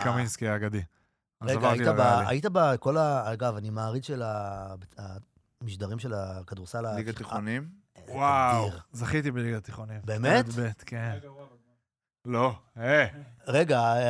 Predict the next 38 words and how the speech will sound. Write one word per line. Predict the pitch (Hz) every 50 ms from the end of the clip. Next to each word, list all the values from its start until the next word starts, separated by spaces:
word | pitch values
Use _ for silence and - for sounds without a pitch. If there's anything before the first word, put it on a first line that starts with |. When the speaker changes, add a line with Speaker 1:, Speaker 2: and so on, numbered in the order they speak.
| 120 117
Speaker 2:
ה-, | 120 - 131 120
הזה | 117 104 139 165
של | 160 190 160
גודס | 135 151 170 165 185 151 127
Speaker 1:
קצת | 123 131 131 127 123 139 143
Speaker 2:
וקורן | 147 147 156
Speaker 1:
יותר | 170 -
Speaker 2:
עמיש, | 143 143 156 143 - 127
Speaker 1:
גבוה. | 110
Speaker 2:
אז, | 98 113
אה, | 127 131 127 127 127 127 127 123 131 143 - -
הם | 135 127 123
זכו | 117 135 123 - - 180 180
באליפות | 160 170 151 139 - 190 - 180
העולם. | 156 139 135 151 185 190 131 104 87 82 - - - - - _ _ _ _ _ _ _ _ _ _ _ _ -
Speaker 1:
כן, | - 104 95 98
Speaker 2:
אליפות | 107 92 151 160 160
Speaker 1:
זה | 175
Speaker 2:
העולם. | 156 147 143 160 160 135 110 92 80 82 - _ _ _ _ _ _ _ _ _ _ -
עכשיו, | - - 113 113
אנחנו, | 117 131 135 - 147 120
אני | 120 135
למדתי | 127 127 127 123 127
בחוף | 123 101 - 117 -
כרמל, | - 110 98 104 117 127
מעגן | 117 104 104 110 110 110
מיכאל, | 101 - - 101 120 143 165 190 196 _
Speaker 1:
מהמם. | 127 113 113 127 143 147 - _ _ _
Speaker 2:
אצלנו | - 120 123 139 135
הנשים, | 120 107 95 - - - 170 143 101 85 -
כדורסל | - 98 95 - 127 120
נשים | 120 113 104 - - 123 107
היה | 101 101 104 104 104 107 110
אימפריה, | 113 107 95 - - 113 113 120 135 151 175 180 - 107
זכו | 92 101 101 - 175 165
גם, | 160 208 214 175
אני | 101 101
חושב | - - 139